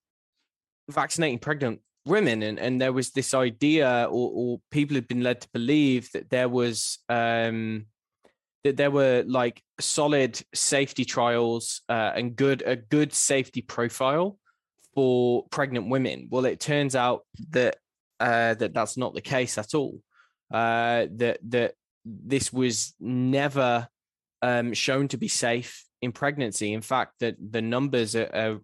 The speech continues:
are really disturbing. Um, there's a, a section of that document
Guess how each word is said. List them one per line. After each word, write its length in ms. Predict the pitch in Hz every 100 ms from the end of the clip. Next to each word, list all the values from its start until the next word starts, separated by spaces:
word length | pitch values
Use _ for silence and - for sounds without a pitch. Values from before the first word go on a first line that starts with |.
| -
are 120 | 110
really 600 | 113 123 135 120 104 98 _ _
disturbing. 720 | 110 - 139 143 123 107 104 - _ _ _ _ 117
Um, 500 | 127 123 123 120 - _
there's 320 | 123 127 127
a, 200 | 127 123 -
a 40 |
section 460 | - 147 135 - 143
of 80 | 117
that 200 | 90 -
document 640 | 135 - 131 110 104